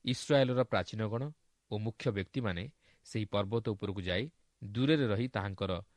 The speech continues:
ଭଜନା କରିବା ନିମନ୍ତେ ନିଜର ସମ୍ମତି ପ୍ରଦାନ କରିଥିଲେ। ତେବେ ଏହାପରେ କ'ଣ ଘଟିଲା, ଆସନ୍ତୁ ତାହା ଲକ୍ଷ୍ୟ କରିବା। ଚବିଶ ପର୍ବର ଚାରି ପଦରୁ ସାତ ପଦ ମଧ୍ୟରେ ଲେଖା ଅଛି, "ଅନନ୍ତର ମୂଷା ସଦାପ୍ରଭୁଙ୍କର ସମସ୍ତ ବାକ୍ୟ ଲେଖିଲେ,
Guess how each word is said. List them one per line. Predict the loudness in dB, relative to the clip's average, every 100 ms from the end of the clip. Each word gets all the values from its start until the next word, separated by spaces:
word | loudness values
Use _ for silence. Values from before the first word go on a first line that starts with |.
| _ -6
ଭଜନା | -2 0 0
କରିବା | 2 0 2
ନିମନ୍ତେ | 0 0 -2 -4
ନିଜର | -4 -4 -4
ସମ୍ମତି | -6 -4 -4 -4
ପ୍ରଦାନ | -4 -4 -6
କରିଥିଲେ। | -8 -10 -14 -18 _ _ _ _ _ _ _ _ _ _ _ _ _ -2
ତେବେ | 0
ଏହାପରେ | 0 2 2 2
କ'ଣ | 2 0
ଘଟିଲା, | -2 -2 -2
ଆସନ୍ତୁ | -2 -4 -6
ତାହା | -6 -4
ଲକ୍ଷ୍ୟ | -6 -8
କରିବା। | -10 -10 -12 -18 -4
ଚବିଶ | -2 0 -2
ପର୍ବର | -4 -2 -4 -6 _ _ _ _ _ _ 2
ଚାରି | 4 6
ପଦରୁ | 2 0 -2 -2
ସାତ | -2 -2 -2
ପଦ | -2 -2
ମଧ୍ୟରେ | -4 -4
ଲେଖା | -6 -4 -4
ଅଛି, | -4 -6 -14 _ _ _ _ _ _ _ _ _
"ଅନନ୍ତର | 2 4 4
ମୂଷା | 4 2 4 2
ସଦାପ୍ରଭୁଙ୍କର | 4 0 0 -2 -6 -4 -4
ସମସ୍ତ | -4 -4 -4 -4 0
ବାକ୍ୟ | 0 0 -2 -2 -4 _
ଲେଖିଲେ, | -6 -6 -2 -4